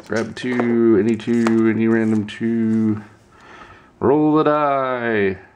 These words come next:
Odd. So that'd be this one. Goes here. This one goes here. Then any two again. Doing this as quickly as I can.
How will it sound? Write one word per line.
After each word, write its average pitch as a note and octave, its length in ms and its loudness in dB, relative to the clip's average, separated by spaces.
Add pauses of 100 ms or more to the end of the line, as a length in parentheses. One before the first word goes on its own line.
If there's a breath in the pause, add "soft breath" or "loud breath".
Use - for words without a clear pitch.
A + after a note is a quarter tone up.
(300)
Odd. - 480 -2 (160)
So - 160 -12
that'd - 320 -8
be C#2 80 -6
this - 160 -4
one. - 180 -10 (1040 loud breath)
Goes - 560 -14
here. D#3 420 0 (360)
This - 160 -12
one - 160 -12
goes - 340 -14 (160)
here. B2 360 -2 (1800 loud breath)
Then C3 400 2
any C#3+ 280 0
two C#3+ 200 0
again. C3+ 840 -2 (1700 loud breath)
Doing C3+ 200 2
this C3+ 200 -4
as B2+ 80 -6
quickly - 380 -4
as B2+ 100 2
I C3 60 2
can. B2+ 840 0